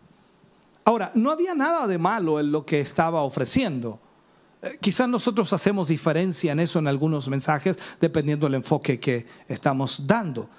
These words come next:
Pero no había nada de malo en lo que estaba ofreciendo. Lo malo estaba en el interior de su ser. O sea, el apóstol Juan nos recuerda en Primera de Juan tres doce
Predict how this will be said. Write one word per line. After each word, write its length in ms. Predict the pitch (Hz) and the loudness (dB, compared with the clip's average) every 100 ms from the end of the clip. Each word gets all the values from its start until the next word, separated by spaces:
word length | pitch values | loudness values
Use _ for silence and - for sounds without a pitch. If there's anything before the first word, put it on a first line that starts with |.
| - - - | -20 -20 -2
Pero 200 | - 190 | 2 2
no 140 | 196 254 | 2 0
había 240 | 262 311 | 0 0
nada 280 | 277 320 254 | 0 0 0
de 80 | 175 | 0
malo 240 | 196 240 | 0 2
en 60 | 151 | -2
lo 100 | 143 | -2
que 80 | - | 0
estaba 260 | 151 143 | 2 2
ofreciendo. 540 | 123 127 - 120 117 147 | 0 -2 0 -2 2 2
Lo 120 | 220 | 2
malo 260 | 262 302 | 0 0
estaba 420 | 269 - 226 285 277 | -2 2 2 2 0
en 100 | 220 | 0
el 300 | 214 202 - | 0 -4 0
interior 920 | 233 208 202 - 175 175 226 302 277 | 0 0 0 0 0 2 2 2 -2
de 140 | 160 147 | -2 -2
su 160 | - | -2
ser. 340 | 135 - 104 95 - - - - - | -8 -6 -8 -10 -18 -20 -20 -20 -4
O 100 | 139 | -2
sea, 460 | - 175 226 262 - - - - - | 2 2 0 -4 -14 -20 -20 -10 -2
el 100 | 123 | -2
apóstol 400 | 117 170 202 190 | 0 2 2 2
Juan 520 | 185 190 220 208 220 - _ _ | 0 0 -2 -4 -6 -14 _ _
nos 220 | 147 139 131 | 0 0 2
recuerda 760 | 131 165 160 143 147 147 147 | 2 2 0 0 0 0 0
en 300 | 131 120 117 | -2 -2 -4
Primera 360 | - 127 151 165 | -4 0 0 0
de 100 | 131 | 0
Juan 300 | 151 156 135 | 0 0 0
tres 300 | 151 147 131 | 0 0 0
doce 520 | 165 139 143 135 | 0 2 0 0